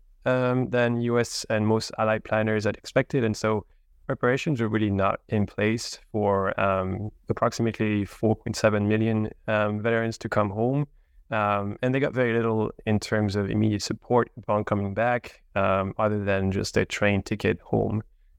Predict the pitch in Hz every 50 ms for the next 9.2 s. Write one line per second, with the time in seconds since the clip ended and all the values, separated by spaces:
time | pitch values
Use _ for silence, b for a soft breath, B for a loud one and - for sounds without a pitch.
0 | _ - 101 95 95 92 95 95 - - 139 135 131 131 123 127 117 127 131 123
1 | 120 113 - 113 - 113 107 104 101 98 95 - 107 101 98 - 107 107 - -
2 | 110 107 - - - - - - - - _ _ _ _ - - - _ - 110
3 | 107 104 104 104 101 98 98 101 104 - _ _ _ _ _ - 131 135 135 131
4 | 120 156 190 208 202 185 143 117 - - 120 117 131 131 - 127 113 107 104 104
5 | 101 - - 120 113 113 110 107 104 - - - _ _ - 107 98 95 95 95
6 | 95 98 104 - - - 123 113 113 107 104 98 101 104 98 98 98 - - -
7 | - 95 92 95 101 101 95 - 107 107 117 127 131 131 127 120 117 117 110 -
8 | - - 101 98 90 92 98 - - - - 110 101 95 117 120 - - 113 110
9 | 101 - -